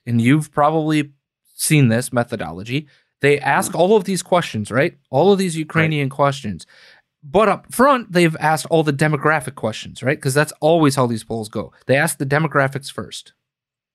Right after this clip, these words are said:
Speaker 1: And then
Speaker 2: Mm,
Speaker 1: they
Speaker 2: always do it backwards. But
Speaker 1: Yeah,
Speaker 2: anyway, go
Speaker 1: yeah, I
Speaker 2: ahead.
Speaker 1: should say it's backwards.
Speaker 2: Mm.
Speaker 1: Excuse me. They ask, they, they do this at the bo-, at the bottom, right?
Speaker 2: Right.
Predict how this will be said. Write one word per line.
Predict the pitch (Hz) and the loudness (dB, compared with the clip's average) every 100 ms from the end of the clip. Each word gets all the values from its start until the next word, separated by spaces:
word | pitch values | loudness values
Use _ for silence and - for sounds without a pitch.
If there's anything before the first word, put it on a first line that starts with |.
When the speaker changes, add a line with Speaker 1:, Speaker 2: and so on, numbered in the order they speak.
| _ _ _ _ _ _ _ _ | _ _ _ _ _ _ _ _
Speaker 1:
And | 151 160 | 2 4
then | 160 160 170 - | 4 4 2 0
Speaker 2:
Mm, | 185 143 | -4 0
Speaker 1:
they | 160 | 0
Speaker 2:
always | 175 165 | 0 -4
do | 147 | -4
it | |
backwards. | 113 135 123 110 - _ _ _ - | -2 -2 -4 -14 -16 _ _ _ 0
But | 254 | 2
Speaker 1:
Yeah, | |
Speaker 2:
anyway, | 269 247 | 4 4
go | |
Speaker 1:
yeah, | 214 | 4
I | 175 | 2
Speaker 2:
ahead. | 170 | 2
Speaker 1:
should | 208 | 2
say | 196 | 2
it's | 165 | 2
backwards. | - 135 135 110 | 2 0 0 -6
Speaker 2:
Mm. | 117 | -8
Speaker 1:
Excuse | - 131 113 | -8 -6 -4
me. | |
They | 110 147 | 0 2
ask, | 156 139 | 0 -2
they, | 135 131 | -2 -4
they | 131 139 | 0 0
do | 135 156 | 2 0
this | 143 | 2
at | 139 | -2
the | 113 | -2
bo-, | 113 113 - | -2 -2 -2
at | 117 117 | -8 -6
the | 113 | 0
bottom, | 120 107 - | 0 0 -4
right? | 117 131 143 _ _ _ _ _ - | -2 -2 -4 _ _ _ _ _ 0
Speaker 2:
Right. | 120 | 0